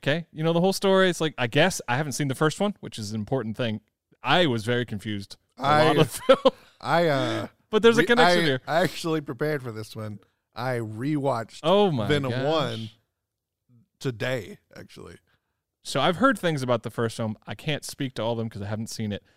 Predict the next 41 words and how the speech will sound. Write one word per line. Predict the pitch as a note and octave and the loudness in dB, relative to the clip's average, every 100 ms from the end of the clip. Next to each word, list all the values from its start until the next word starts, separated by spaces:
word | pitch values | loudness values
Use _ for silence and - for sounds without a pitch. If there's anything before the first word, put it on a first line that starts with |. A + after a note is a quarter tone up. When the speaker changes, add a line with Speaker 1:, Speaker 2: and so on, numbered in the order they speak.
| _ _ | _ _
Speaker 1:
But | A#2+ | 0
this | F3 F3 | 2 2
film, | A3 F#3 | 2 2
like, | D#3+ - | 2 0
our | D3 D#3+ | 0 2
main | F#3+ G3 | 2 0
character, | F3+ E3 D3+ C3+ | 2 0 2 -4
Eddie, | C#3 C#3 D#3+ D#3 _ _ | 0 -2 -2 -6 _ _
Speaker 2:
Mm-hmm. | B2+ A#2 G#2+ | -10 -6 0
Speaker 1:
is, | D3 B2+ | 0 2
like, | A#2+ - | -2 0
he's | D3 A2+ | -2 2
got | B2+ C#3+ | 2 2
this, | - C3 | -2 -4
like, | A#2+ G2+ - _ _ | -4 -6 -14 _ _
alien | A#2+ C3+ C#3+ D3 C#3 | 0 2 4 2 0
that | A#2 | -2
lives | A#2 B2+ | -2 -2
inside | C3 B2+ A#2 A#2 | -2 0 0 0
him, | A#2 A2 | -2 -4
which | G2 | -6
is | B2 A2 | -8 -4
Venom. | A2 A2 A2 - | -2 -2 -4 -8
Speaker 2:
Symbiote. | - B2+ A#2+ A2 G2 F#2 G2 | -12 -8 -6 -8 -8 -10 -12
Speaker 1:
Symbiote, | - - D#3+ D3+ A#2 G2 A2+ - | -10 -2 -2 0 0 0 -4 -10
sorry. | - A2 F#2+ F#2 C3+ _ _ _ _ - | -12 -8 -6 -8 -10 _ _ _ _ -4
Uh, | B2 A#2+ A#2 A2+ A2+ | 0 2 2 2 0
Speaker 2:
Although, | B3+ A#3 | -2 0
Speaker 1:
and | C#3+ E3 E3 | 4 6 6
Speaker 2:
although | - G3+ | 6 6
it | F3 | 4
is | E3+ | 0
technically | D3 E3+ B2 C3 D#3 | -4 -8 -6 -2 2
an | |
Speaker 1:
and | F3 F3+ | 2 2
Speaker 2:
alien, | D#3 | 2
Speaker 1:
they, | F3+ G3+ A3 A3 A3 G#3+ F#3+ _ _ _ _ _ _ _ _ _ _ | 4 4 0 -2 -4 -6 -8 _ _ _ _ _ _ _ _ _ _
they | C#3 D3 | 2 2
don't | F#3+ | 4
get | G3 G#3+ | 2 0
along. | B3+ C#3 | 0 -4